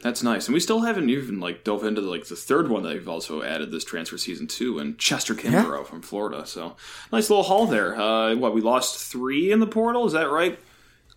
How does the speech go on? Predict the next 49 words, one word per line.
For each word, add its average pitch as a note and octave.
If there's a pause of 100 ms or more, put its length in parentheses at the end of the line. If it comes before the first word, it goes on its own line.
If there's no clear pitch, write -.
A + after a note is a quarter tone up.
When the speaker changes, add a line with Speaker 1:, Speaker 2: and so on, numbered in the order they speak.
(460)
Speaker 1:
Chris C#3
Speaker 2:
I D3+
don't D#3+
know. C#3+
Speaker 1:
Jackson, D3
Julian C#3+
Barnett, C#3
and, B2+
of A#2+
course, B2+
some, B2
uh, A#2+
Davion A#2+
Williams, A#2+
and A2+
we A2
also G#2+
lost, G#2
uh, G2
Shakur G#2
Brown G2+
as G2+
well A2
to A2
the F#2+
draft. A#2
So, G#2+
and A2
now C3
we're D3
Speaker 2:
Mm-hmm. D#3+
Speaker 1:
picking F#3+
up G#3+
three. B3
Okay. B3+ (200)
Speaker 2:
Yep. D#3 (220)
Speaker 1:
Okay. G#4+ (340)
Speaker 2:
Yeah. D3+ (380)
Yeah, D3
we C#3+
never, D#3+
we D3+
did B3
never D#3
get C#3
to, -
uh, - (180)
to -
Kimbrough. -